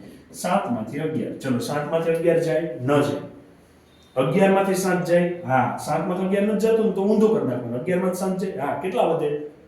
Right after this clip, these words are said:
અગિયારમાંથી સાત જાય તો ચાર. હવે આ બેમાં મોટું કોણ હતું? અગિયાર. એની નિશાની કેવી હતી? માઇનસ. તો એની નિશાની લાગે.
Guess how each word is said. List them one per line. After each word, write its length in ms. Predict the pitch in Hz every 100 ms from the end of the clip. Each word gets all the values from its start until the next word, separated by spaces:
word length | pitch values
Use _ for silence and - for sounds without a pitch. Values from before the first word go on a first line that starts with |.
| _ -
અગિયારમાંથી 500 | 143 170 175 170 -
સાત 180 | 151 139
જાય 120 | 131
તો 140 | 123 127
ચાર. 480 | 139 135 - - - - - - - _ _ _ _ _ _ - _ _
હવે 140 | - 160
આ 200 | 175 185
બેમાં 240 | 208 202
મોટું 320 | 208 233 247
કોણ 220 | 240 240
હતું? 400 | 185 170 170 170
અગિયાર. 420 | 165 170 170 - -
એની 120 | 180
નિશાની 500 | 202 220 220 220 220
કેવી 200 | 226 170
હતી? 360 | 165 - 170
માઇનસ. 600 | 135 139 175 180 127 - -
તો 100 | 156
એની 260 | 185 196
નિશાની 420 | 170 160 147 147
લાગે. 260 | 151 135 -